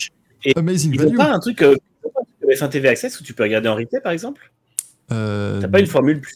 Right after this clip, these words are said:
Speaker 1: soft, euh, je, euh,
Speaker 2: Ah non,
Speaker 1: non,
Speaker 2: pardon,
Speaker 1: c'est
Speaker 2: c'est cent trente-neuf quatre-vingt-dix-neuf pour le Vidéo Pass,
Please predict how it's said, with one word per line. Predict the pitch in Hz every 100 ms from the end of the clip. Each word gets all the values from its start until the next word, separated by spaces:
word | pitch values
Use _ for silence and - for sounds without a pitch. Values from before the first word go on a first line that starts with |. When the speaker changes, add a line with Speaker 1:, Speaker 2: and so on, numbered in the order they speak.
| -
Speaker 1:
soft, | 165 - 110
euh, | 107 101 104
je, | 101
euh, | 101 101 98 95
Speaker 2:
Ah | -
non, | 220
Speaker 1:
non, |
Speaker 2:
pardon, | 208 190 202 180
Speaker 1:
c'est | -
Speaker 2:
c'est | 147
cent | 196
trente-neuf | 196 180 185
quatre-vingt-dix-neuf | 170 - 156 147 160 185
pour | 139
le | 120
Vidéo | 127 160 156
Pass, | 160 180 -